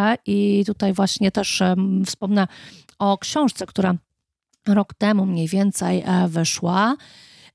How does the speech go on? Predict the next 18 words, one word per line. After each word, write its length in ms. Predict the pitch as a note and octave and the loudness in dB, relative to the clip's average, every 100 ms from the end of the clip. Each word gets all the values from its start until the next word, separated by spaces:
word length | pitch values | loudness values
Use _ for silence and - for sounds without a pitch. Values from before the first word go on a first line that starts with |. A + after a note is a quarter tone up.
| E3 F#3 G3 G#3+ A3+ | -8 -4 -2 0 0
gdzie 520 | A3+ - C4+ C#4 C4 | -2 -2 0 0 0
Albania 800 | A#3 A#3 G3+ A#3+ C4 B3+ B3 B3+ - | -2 -2 0 0 2 2 2 0 0
została, 680 | F#3+ F#3+ - A3 G#3 G3+ G3+ - F#3+ | 0 0 0 0 2 2 0 -2 0
e, 160 | F#3 | 0
przedstawiona 1000 | - - G#3 - - F#3 F#3+ G#3 G#3+ G#3 | 0 -2 -2 -2 -2 -2 0 0 2 0
jako 220 | F#3 - | 0 -2
taki 280 | F3+ F#3 G3 | -4 -2 -2
też 300 | - G3+ F3+ | 0 0 0
właśnie, 400 | F3 E3 - F3 - - - - | -2 0 2 0 0 -10 -16 -4
e, 160 | F#3 | 0
miejsce 800 | F#3+ G#3 G#3+ G3+ - - G3 G3 - | 2 2 2 0 -4 -2 0 0 0
kompletnej, 880 | F3+ F3+ - G3+ - F#3 F#3+ F#3+ - | -2 0 0 0 0 0 2 0 0
e, 300 | F#3+ F#3 F#3 | 0 2 2
jakby, 220 | F3+ F#3 | 0 0
e, 360 | F#3 F3+ - F#3 | 0 0 -2 -2
braku 300 | F#3+ F#3+ F#3+ | -2 0 -2
cywilizacji, 880 | - F3+ F#3+ F#3+ F3 G#3 G#3 F#3+ F3+ | 0 0 2 0 0 0 0 -2 -4
zacofane, 720 | F3 - F#3 G#3+ G#3 G3 | -2 -2 -2 0 2 2